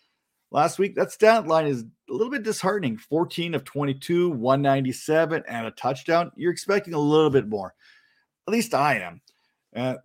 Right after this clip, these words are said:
that, that's literally fourteen fantasy points. You throw in some rushing yards, it's like fifteen point two. And then for me, for me, the bar is set. You, if you're gonna put a starting quarterback in there, you need to hit that eighteen point threshold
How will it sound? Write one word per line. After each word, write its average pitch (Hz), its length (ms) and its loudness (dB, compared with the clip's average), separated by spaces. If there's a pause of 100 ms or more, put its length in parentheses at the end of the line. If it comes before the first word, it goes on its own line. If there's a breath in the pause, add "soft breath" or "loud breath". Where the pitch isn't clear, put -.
that, 196 160 6
that's 175 260 0
literally 170 440 6
fourteen 160 500 -4
fantasy 143 460 -2
points. 90 480 -14 (180)
You 156 100 -6
throw 208 260 6
in 220 60 0
some 180 180 -2
rushing 175 320 -2
yards, 165 300 0
it's 127 120 -6
like 120 120 -4
fifteen 147 440 -4
point 135 340 -2 (220)
two. 147 480 4 (460 soft breath)
And 127 120 -4
then 131 160 -2
for 143 160 -4
me, 185 440 -2 (340)
for 180 100 -4
me, 226 460 -2 (240)
the 160 100 -4
bar 170 300 8
is 175 100 0
set. 131 260 0
You, 147 320 -8
if 151 140 -2
you're 160 160 -6
gonna 240 120 -6
put 214 100 2
a - 20 -10
starting 156 340 -2
quarterback 147 520 -2
in 156 80 -6
there, 165 180 -8 (220 soft breath)
you 120 160 -2
need 151 300 0
to 170 60 0
hit 139 220 -2
that 131 140 2
eighteen 131 420 -2
point 120 300 -6
threshold 95 460 -8